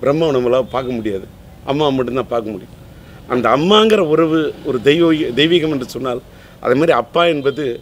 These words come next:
சாதாரண உறவு இல்ல. The father, அந்த ஃபாதருக்கும் சன்னுக்கும் உள்ள உறவை, அவர் டைட்டிலே கூட எல்லாரும், எல்லா முக்கியமானவங்க யாரெல்லாம் father, son எல்லாத்தையும் அதை போட்டு ரொம்ப இது பண்ணியிருந்தாரு. அதை எடுத்துக்கிட்ட அந்த விதம், அந்த லைனை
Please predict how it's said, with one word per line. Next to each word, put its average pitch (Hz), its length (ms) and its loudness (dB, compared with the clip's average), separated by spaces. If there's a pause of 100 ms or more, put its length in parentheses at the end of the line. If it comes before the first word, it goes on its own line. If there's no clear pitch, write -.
சாதாரண 147 540 -2
உறவு 127 240 -2
இல்ல. 101 180 -6 (320)
The 139 140 2
father, 196 360 0 (840)
அந்த 139 600 2 (140)
ஃபாதருக்கும் 190 480 0 (100)
சன்னுக்கும் 160 320 -4
உள்ள 143 200 -2
உறவை, 127 340 0 (260)
அவர் 135 140 -2
டைட்டிலே 202 400 0
கூட 165 180 2
எல்லாரும், 147 320 2 (220)
எல்லா 160 240 0
முக்கியமானவங்க 151 680 -4
யாரெல்லாம் 135 520 -2
father, 131 300 -2
son 127 260 -4
எல்லாத்தையும் 123 460 -4 (240)
அதை 117 200 2
போட்டு 160 300 -2
ரொம்ப 143 240 0
இது 123 100 0
பண்ணியிருந்தாரு. 113 540 -2 (480)
அதை 147 300 -2
எடுத்துக்கிட்ட 233 460 -6
அந்த 147 220 -2
விதம், 143 420 -2 (360)
அந்த 139 280 0
லைனை 147 600 0